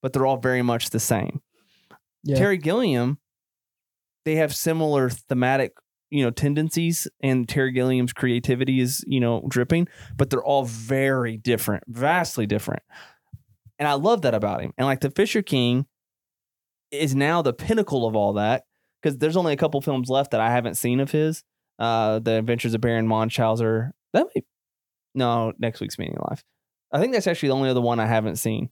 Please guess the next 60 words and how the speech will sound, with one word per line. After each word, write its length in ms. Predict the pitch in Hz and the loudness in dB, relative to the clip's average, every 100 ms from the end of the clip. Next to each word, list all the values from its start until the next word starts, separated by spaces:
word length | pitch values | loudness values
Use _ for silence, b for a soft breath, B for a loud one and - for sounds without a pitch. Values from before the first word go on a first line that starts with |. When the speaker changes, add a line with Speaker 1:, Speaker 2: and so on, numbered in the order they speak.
| - | -2
Speaker 1:
Jabberwocky. 600 | 131 113 107 104 - 135 - - | 0 2 0 -2 -4 -12 -8 -4
Those 160 | 120 | -2
two. 140 | - 131 | -4 -6
Only 140 | - 123 | -2 -2
ones 120 | 120 | 0
I 40 | |
haven't 140 | 113 107 | 0 -2
seen. 120 | - | -4
I've 100 | - | -2
seen 140 | 143 | 0
all 100 | 131 | 0
the 80 | 123 | 2
rest 120 | 117 - | 0 0
of 20 | |
the 60 | |
ones 160 | 117 110 | -2 0
we're 80 | 107 | 0
about 180 | 110 - | 0 -2
to 80 | |
watch. 320 | - - - - b b b _ | -2 -2 -6 -20 b b b _
Now, 160 | 131 127 | -2 0
granted, 380 | 123 135 120 107 | 0 0 0 -2
I'm 140 | 123 | -2
excited 300 | 120 135 120 | 0 0 0
to 60 | 117 | 0
watch 340 | 107 107 123 - | 0 0 -2 -2
Twelve 240 | 135 139 | -2 0
Monkeys 380 | 139 143 147 147 | 0 0 -2 -2
again, 380 | 143 151 151 151 | 0 0 0 0
and 160 | 123 117 | -2 0
I'm 80 | |
excited 340 | 113 120 117 113 | 0 0 0 0
to 160 | - 113 | -2 -4
watch 580 | 117 117 117 - - - | -2 0 0 -4 -10 -6
Fear 140 | 135 | -2
and 100 | 131 | 2
Loathing 220 | 131 131 | 2 0
in 80 | 139 | 0
Las 180 | 139 139 | 0 0
Vegas 300 | 139 143 147 | -2 -2 -2
again, 160 | 151 151 | 0 0
'cause 100 | 123 | 0
it's 60 | |
been 100 | 117 | -2
a 40 | 110 | -2
very 380 | 117 113 113 113 | -2 0 2 2
long 240 | 110 110 | 0 -2
time, 300 | 117 110 120 | 0 0 0
so 80 | 131 | 0
it'll 60 | 113 | 0
be 100 | 113 | 0
kinda 200 | 117 110 | 0 0
like 180 | 113 123 | 0 0
watching 300 | 123 123 131 | 0 0 -4
it 20 | |
with 100 | 151 | -2
fresh 220 | 143 139 | 0 2
eyes. 240 | 156 156 - _ | 0 0 -4 _
Speaker 2:
Yeah. 240 | 143 196 180 - _ _ _ | -4 -2 -2 -8 _ _ _
Speaker 1:
Uh, 360 | 123 117 104 | 0 2 0